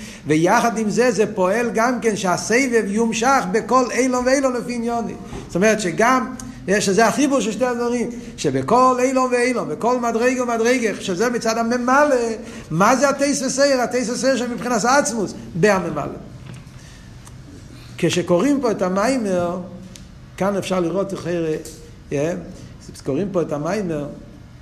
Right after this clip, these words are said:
אז במיימר, באנוכה פה, כשזה כתוב פה, זה לא כל כך מ-, מודגש. כאן במיימר כל הזמן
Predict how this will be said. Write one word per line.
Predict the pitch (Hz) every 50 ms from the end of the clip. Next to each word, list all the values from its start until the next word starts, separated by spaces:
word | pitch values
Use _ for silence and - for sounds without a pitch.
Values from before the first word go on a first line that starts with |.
| - - - - - - - - - - -
אז | - - 110 101
במיימר, | 104 131 127 123 131 147 170 196 202 180 170 156 147
באנוכה | 127 - 139 135 147 175 214 - - 156 127
פה, | - 170 180 165 147 139 127 131 131
כשזה | 110 - 139 120 107
כתוב | - - 120 - 202 202 151 -
פה, | - 147
זה | 123 135
לא | 143 165 - -
כל | 147 -
כך | 156 147 117
מ-, | 151 151 139 143 143 147 147
מודגש. | 147 139 131 123 120 180 170 143 120 - - - - - - - - - - - - - - - - - - - - - - -
כאן | - 165 180 165
במיימר | 160 156 165 175 180 170 160
כל | - 165 165
הזמן | 147 147 165 165